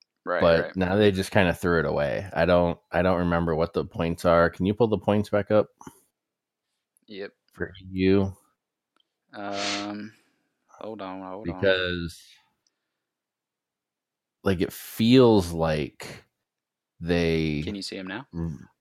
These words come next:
Speaker 2: really, yeah, I can see him. It feels like they, they really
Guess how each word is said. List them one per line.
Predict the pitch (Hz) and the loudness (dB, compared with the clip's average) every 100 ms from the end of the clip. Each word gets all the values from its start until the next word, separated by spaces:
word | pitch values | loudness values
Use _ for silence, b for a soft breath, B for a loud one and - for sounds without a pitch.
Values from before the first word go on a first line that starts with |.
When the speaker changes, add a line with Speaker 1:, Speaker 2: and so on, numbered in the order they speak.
| _ | _
Speaker 2:
really, | 80 90 101 104 98 | -4 4 6 6 6
yeah, | 90 80 71 | 4 2 0
I | 69 | -2
can | - 67 | -8 -10
see | 71 | -10
him. | - b b b - | -10 b b b -6
It | 92 92 | -6 0
feels | 131 139 120 | 6 6 6
like | 110 90 | 4 4
they, | 98 92 85 | 4 4 2
they | 78 87 87 | -4 -4 -4
really | 80 82 90 92 90 87 90 | -4 -4 -2 0 0 -2 -4